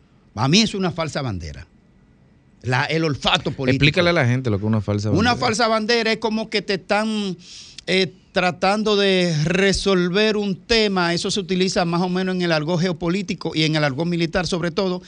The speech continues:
Speaker 1: que parece un ataque, pero no lo es.
Speaker 2: Como lo de Wagner en Rusia,
Speaker 1: Como
Speaker 2: por
Speaker 1: lo
Speaker 2: ejemplo.
Speaker 1: del grupo Wagner en, en Rusia, de que, de que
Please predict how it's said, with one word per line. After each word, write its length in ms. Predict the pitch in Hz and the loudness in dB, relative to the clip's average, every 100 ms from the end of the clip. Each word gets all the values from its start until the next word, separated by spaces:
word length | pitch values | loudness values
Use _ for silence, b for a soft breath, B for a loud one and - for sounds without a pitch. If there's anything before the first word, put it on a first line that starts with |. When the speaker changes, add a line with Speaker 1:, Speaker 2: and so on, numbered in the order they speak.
| B | B
Speaker 1:
que 140 | - 185 | -4 -4
parece 380 | - 185 220 262 | 0 0 0 -2
un 100 | 233 | -2
ataque, 360 | - 233 226 | 0 0 0
pero 180 | 170 156 | -2 -2
no 120 | 147 | -2
lo 160 | 151 101 | -2 -4
es. 120 | 82 - _ _ _ _ - | -8 -16 _ _ _ _ -6
Speaker 2:
Como 440 | 151 147 147 147 | -2 0 2 2
lo 140 | 143 139 | 2 2
de 180 | 139 127 | 2 2
Wagner 440 | 151 165 113 110 | 2 2 0 0
en 100 | 107 | 0
Rusia, 240 | 110 143 156 | 2 2 4
Speaker 1:
Como 140 | 165 | 4
Speaker 2:
por 100 | 170 | 6
Speaker 1:
lo 80 | 175 | 6
Speaker 2:
ejemplo. 180 | 180 175 | 6 4
Speaker 1:
del 100 | 165 | 4
grupo 600 | 190 240 233 202 180 175 | 2 2 2 2 2 4
Wagner 400 | 214 196 185 175 | 2 2 0 0
en, 160 | 175 170 | -2 -2
en 120 | 170 | -2
Rusia, 500 | 208 233 202 196 185 | -2 -2 0 0 2
de 100 | 180 | 0
que, 200 | 185 180 | 0 0
de 100 | 180 | 0
que 200 | 180 | -2